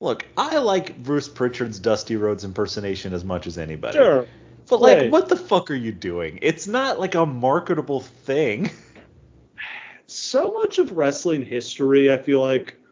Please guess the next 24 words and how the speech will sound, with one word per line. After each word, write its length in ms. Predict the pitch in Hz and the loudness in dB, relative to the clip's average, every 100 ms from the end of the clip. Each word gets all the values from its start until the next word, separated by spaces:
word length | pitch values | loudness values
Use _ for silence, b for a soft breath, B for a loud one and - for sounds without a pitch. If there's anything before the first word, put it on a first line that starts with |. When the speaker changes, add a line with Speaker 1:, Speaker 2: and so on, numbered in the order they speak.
| b _ _ | b _ _
Speaker 2:
revolves 440 | 156 160 220 254 | 0 4 4 4
around 200 | 320 311 | 2 2
the 80 | 214 | 0
fundamental 500 | - 170 165 156 143 | 2 0 2 0 0
truth 500 | - - 127 127 123 131 | -4 0 0 0 -4 -12
that 360 | 123 135 131 | 0 0 0
people 360 | - 139 143 147 | 0 0 2 2
who 340 | 139 131 120 110 | 2 0 -2 -4
run 280 | 123 123 120 | -2 0 0
wrestling 420 | 117 113 - 123 | -2 -2 -2 -2
companies 640 | 117 123 120 131 131 120 - _ 117 | 0 -2 -2 0 0 0 -8 _ -4
get 340 | 135 - - | -4 -4 -6
bored 640 | 123 117 120 127 131 139 - _ - | 0 2 4 6 4 2 -4 _ -4
and 160 | 139 | 0
end 180 | 135 135 | 2 4
up 160 | 127 131 | 2 4
doing 280 | 135 127 | 2 2
very 420 | 104 123 120 120 117 | -2 2 4 4 -2
stupid 520 | - 127 117 117 104 | -4 -2 -2 -2 -2
things 340 | 123 117 120 120 - | -2 -2 -2 -4 -2
out 200 | 120 113 | -4 -4
of 140 | 107 | -2
their 120 | 120 | -2
boredom. 840 | 107 120 117 - 127 143 180 247 277 | 0 0 -2 -2 -4 -4 -2 -2 -2